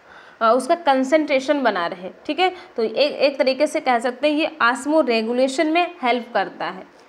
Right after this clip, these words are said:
ठीक है। ऐसे ही आप देखेंगे crocodiles में जो, अ,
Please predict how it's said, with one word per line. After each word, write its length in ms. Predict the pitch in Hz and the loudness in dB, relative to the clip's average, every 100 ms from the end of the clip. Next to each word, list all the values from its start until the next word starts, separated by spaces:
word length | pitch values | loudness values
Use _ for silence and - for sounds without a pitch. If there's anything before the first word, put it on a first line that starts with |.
| - - - 294 - - 302 | -20 -20 -20 -20 -20 -8 -4
ठीक 160 | 302 | 2
है। 180 | 349 349 - - | 2 0 -10 -2
ऐसे 320 | 262 277 330 | -2 0 0
ही 280 | 320 349 349 | 2 4 2
आप 180 | - 262 | 2 2
देखेंगे 520 | 233 269 311 302 320 | 2 2 2 2 2
crocodiles 800 | 311 254 247 285 269 247 269 277 | 2 2 2 2 2 2 2 -2
में 400 | 285 294 302 - - - - 226 | 0 2 2 -2 -14 -20 -16 -2
जो, 340 | 240 262 254 - - - | 0 2 -2 -14 -16 -4
अ, 280 | 202 202 | 0 2